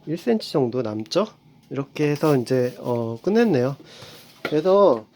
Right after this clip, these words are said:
이거 물 빼는 거에 관련해서 궁금하신 분이 있을 것 같아요. 저도 이제 물 빼보니까 귀찮잖아요. 그래서 이 스킬을, <laughs> 그쵸? 어, 알려주는 거죠. 그래서, 음,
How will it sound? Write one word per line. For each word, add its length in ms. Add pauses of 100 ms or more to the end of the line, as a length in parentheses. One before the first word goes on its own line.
(300)
이거 360
물 180
빼는 320
거에 220
관련해서 920
궁금하신 800
분이 240
있을 240
것 100
같아요. 480 (120)
저도 220
이제 200
물 200
빼보니까 680 (180)
귀찮잖아요. 720
그래서 300 (640)
이 140
스킬을, 760
<laughs> 160
그쵸? 380 (680)
어, 260
알려주는 540
거죠. 260
그래서, 340 (560)
음, 580